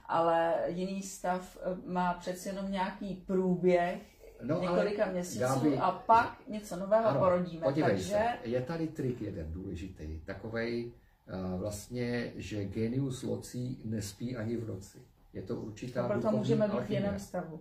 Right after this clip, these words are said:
Speaker 2: No, eh, z Ducha Svatého, <laughs> samozřejmě, jo, protože jako to nespůsobil člověk tohleto. Tohle je způsobený tím, že ta matka země, eh, ta Gája, ta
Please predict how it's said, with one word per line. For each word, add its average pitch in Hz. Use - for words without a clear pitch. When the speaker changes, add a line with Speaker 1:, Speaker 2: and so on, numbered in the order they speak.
Speaker 2:
No, 220
eh, -
z -
Ducha -
Svatého, -
<laughs> -
samozřejmě, 107
jo, 101
protože 113
jako 117
to 131
nespůsobil 123
člověk 87
tohleto. -
Tohle 110
je 170
způsobený 143
tím, 120
že 135
ta 139
matka 104
země, 101
eh, -
ta 90
Gája, 90
ta 92